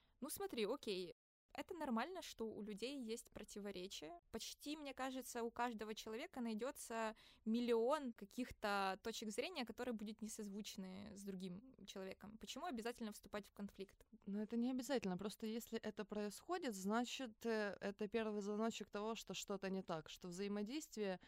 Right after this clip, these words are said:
Speaker 2: не происходит, скажем так, на объективном или адекватном уровне. Если люди постоянно конфликтуют на какой-либо почве,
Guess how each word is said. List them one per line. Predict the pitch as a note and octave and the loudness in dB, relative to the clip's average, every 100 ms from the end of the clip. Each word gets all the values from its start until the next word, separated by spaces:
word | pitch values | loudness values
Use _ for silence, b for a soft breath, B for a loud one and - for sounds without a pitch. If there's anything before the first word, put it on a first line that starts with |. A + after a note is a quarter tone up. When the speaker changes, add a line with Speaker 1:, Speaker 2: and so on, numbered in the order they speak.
| B B - | B B 0
Speaker 2:
не | A3 | 0
происходит, | G#3+ G3 F#3 - A#3+ A#3 G3 | 2 0 -2 0 2 2 0
скажем | - F3+ F#3 F3 | -2 -2 -2 0
так, | F#3+ - | -2 0
на | F3+ F3 E3 F3 | 0 0 2 0
объективном | F3 F3 - A3 G3+ F3 | 0 -4 -2 0 0 0
или | - F3 | -2 -2
адекватном | E3 E3 E3 F3 F3 E3+ E3 | -2 -2 -2 0 0 0 -2
уровне. | F3 D#3+ D3 D3 F3+ | 0 0 0 0 -2
Если | G#3+ A#3 | 0 0
люди | A3 A3+ G#3 | 0 0 -2
постоянно | - F#3 G3+ G#3 G#3+ | -4 -6 -2 -2 -2
конфликтуют | G3 G3+ G3+ G#3+ - D#4 F4+ G3 | -2 -6 -4 -6 -4 -2 -2 0
на | F3+ F3 E3+ | 0 2 0
какой-либо | F3+ - G3 F3+ E3 | -4 -2 0 2 0
почве, | D#3+ - A4 - F#3+ | 0 0 -2 -2 -4